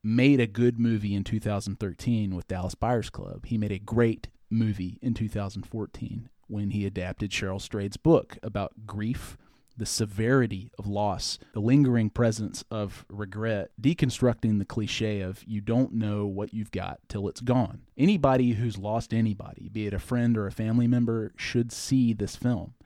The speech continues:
Going into this, I didn't know much about Cheryl Strayed or the story other than what I thought would be a whiny white girl who needed to take a walk, go on a hike. You can judge the book by its cover.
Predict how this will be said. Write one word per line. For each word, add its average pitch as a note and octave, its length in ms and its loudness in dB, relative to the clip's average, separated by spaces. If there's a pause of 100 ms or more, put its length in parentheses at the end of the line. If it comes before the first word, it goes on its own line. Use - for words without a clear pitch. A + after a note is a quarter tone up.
(120)
Going D#3 260 4
into E3 180 4
this, A#2+ 280 0
I B2 100 2
didn't C#3 240 4
know A#2+ 180 4
much A#2 240 2
about G2+ 280 -4
Cheryl G#2+ 280 -4
Strayed F#2 520 -10
or A2 180 -8
the G2 80 -12
story G2 420 -6
other G2+ 200 -4
than G2+ 400 -2 (120)
what G#2 200 -4
I G2 80 -4
thought A#2 360 -2
would G#2+ 160 -8
be G2+ 160 -4
a G2 80 -2
whiny G#2+ 440 2
white G#2+ 260 0
girl G2+ 560 -4
who A2 100 -4
needed G2+ 300 -4
to A#2 80 -6
take - 220 -2
a - 20 6
walk, D#3+ 440 2 (120)
go A2+ 160 0
on B2+ 80 6
a B2+ 60 2
hike. C3+ 400 0 (100)
You C3+ 160 -6
can D3+ 180 0
judge C#3 280 2
the A#2 80 -4
book B2+ 240 4
by A#2+ 200 0
its - 140 -4
cover. D3+ 400 0